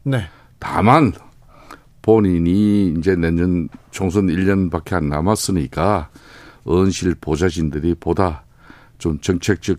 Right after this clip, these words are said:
Speaker 2: 기능도 높이고 의정 활동에서 내가 좋은 점수를 받을 수 있게끔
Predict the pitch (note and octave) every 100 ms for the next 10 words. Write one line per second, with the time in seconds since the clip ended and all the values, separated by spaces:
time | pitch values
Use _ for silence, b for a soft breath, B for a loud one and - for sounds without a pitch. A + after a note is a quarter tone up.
0 | - - D#2+ E2+ F2 F2 D#2 E2 - D#2+
1 | D2+ F#2+ F#2 C2+ - - - F#2 F2+ G2+
2 | F2+ E2+ E2+ E2+ D#2+ G2 F#2 F2+ F2 F2
3 | G2 F#2 E2+ F#2+ F#2 E2 D#2 F2+ D2+ -
4 | D#2+ E2+ - G#2